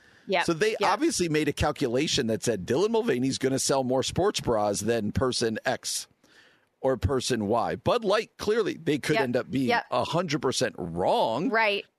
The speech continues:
Speaker 1: It could backfire.
Speaker 2: But they obviously made the calculation. They didn't say, "You know what we wanna do? We want people to stop drinking our beer because we do this."
Speaker 1: Yeah.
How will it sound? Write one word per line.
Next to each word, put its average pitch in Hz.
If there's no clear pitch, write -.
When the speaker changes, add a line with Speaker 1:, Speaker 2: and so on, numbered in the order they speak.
Speaker 1:
It 214
could 220
backfire. 202
Speaker 2:
But 147
they 190
obviously 233
made 180
the 170
calculation. 165
They 202
didn't 269
say, 196
"You 127
know 143
what 170
we 165
wanna 160
do? 151
We 147
want 175
people 139
to 113
stop -
drinking 127
our 113
beer 101
because 104
we 101
do 92
this." -
Speaker 1:
Yeah. 151